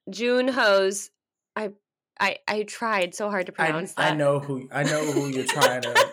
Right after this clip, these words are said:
Speaker 1: <laughs> Okay.
Speaker 2: so.
Speaker 1: No, my, I'm, I'm promising you, my iPad, like, fixed his name, so that's what, it threw me off. Um, anyways, his upcoming sci-fi film,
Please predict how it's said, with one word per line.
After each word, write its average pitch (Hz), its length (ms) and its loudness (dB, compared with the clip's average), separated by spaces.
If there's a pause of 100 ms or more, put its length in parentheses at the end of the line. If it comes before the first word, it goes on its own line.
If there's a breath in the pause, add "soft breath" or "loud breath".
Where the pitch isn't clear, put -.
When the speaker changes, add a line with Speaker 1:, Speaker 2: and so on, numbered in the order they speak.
(100)
Speaker 1:
<laughs> - 120 -2
Okay. 381 240 -2 (840 loud breath)
Speaker 2:
so. - 160 -4
Speaker 1:
No, 359 260 6
my, 294 120 4
I'm, 269 220 4
I'm 220 160 0
promising 247 440 0
you, 233 60 -2
my 214 160 4
iPad, 240 760 2
like, 202 260 2 (360)
fixed - 440 -6
his 175 160 -6
name, 185 260 0
so 202 220 -2
that's 170 320 0
what, - 160 -6 (240)
it 190 180 -8
threw 180 180 0
me 143 120 -4
off. 131 440 -4 (1200 soft breath)
Um, 190 500 4 (560)
anyways, 220 360 4
his 220 120 -2
upcoming 214 380 0
sci-fi 196 520 2
film, 180 500 2